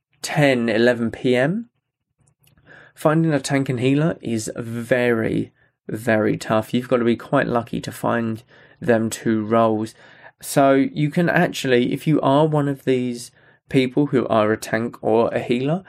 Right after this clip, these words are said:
you can ask to sell your services. It'll be like, "I don't need anything from the dungeon, but I would be willing to tank for a fee." So say twenty gold, you know, something like that. 'Cause people might be very desperate to do this dungeon.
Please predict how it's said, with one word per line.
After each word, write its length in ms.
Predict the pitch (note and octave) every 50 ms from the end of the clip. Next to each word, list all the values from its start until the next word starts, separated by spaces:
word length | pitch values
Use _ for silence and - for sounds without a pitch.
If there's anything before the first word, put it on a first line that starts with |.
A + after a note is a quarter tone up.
| - - - - - -
you 100 | - D3
can 200 | D#3 - F3+ D#3 -
ask 360 | - D3 D3+ D#3+ D#3 - -
to 100 | - -
sell 260 | - - - C3 C3 C3
your 100 | C3 A#2+
services. 680 | - - D3 D3 C3 B2+ - - F#2+ - - - - _ _ _ _ -
It'll 160 | C#3+ D3+ C#3+
be 160 | C3+ C#3+ C#3
like, 260 | C3 B2+ B2 A#2+ - - _ -
"I 80 | C3+ C3
don't 220 | C3 D3 D3 C#3
need 180 | C#3 B2 A#2+ B2+
anything 340 | B2+ A#2+ A#2+ A#2 - B2 A2
from 160 | - - A#2+
the 80 | A2 A2
dungeon, 600 | - B2+ A#2+ C3 C#3 C#3 E3 F3 G3 A3 A#3 - _ _ _ _ _ - - _ _ _ _ _ -
but 380 | - C3+ C3 B2+ B2 - - _ _ _ _ -
I 120 | - C3 B2+
would 140 | B2+ B2
be 100 | B2 C3+
willing 380 | B2 A#2+ C3+ C3+ C3+ B2 B2 A#2+
to 120 | - C3
tank 360 | - - - B2+ B2 A#2+ A#2 -
for 260 | - - A#2+ A#2 A#2
a 40 | A2
fee." 500 | - - - A#2+ A#2 C3 D3+ D#3+ E3 _ _ _ _ _ _ _
So 360 | - - C3 A#2 A2+ A#2 A2+
say 380 | A2+ - A2+ G2+ G#2 A2 A2 _ _ _ _ _ _ _ -
twenty 300 | - - C#3 C3+ - C#3
gold, 380 | C#3+ F3 E3+ - - E3 - - _ _ _ _ _ _ _ _ _ _ _ _ _
you 200 | - D#3 E3 E3
know, 180 | - - -
something 340 | - - - A#2 A2+ A#2+ A2+
like 180 | A2+ A#2 A#2+ C3+
that. 260 | D#3 D3+ - - _ _ _ _ _ _ - _
'Cause 200 | - C#3+ C3 -
people 320 | - - F3+ F#3+ F3+ E3+ D3+
might 220 | C#3 C3+ C3 C3+
be 80 | C3+ B2+
very 300 | B2 B2 A2+ A2+ A#2 A#2
desperate 460 | - D#3+ F#3+ - - - - - -
to 60 | -
do 160 | - - G#2+ F#2+
this 160 | - - -
dungeon. 520 | - - G2 F#2 - - - - - -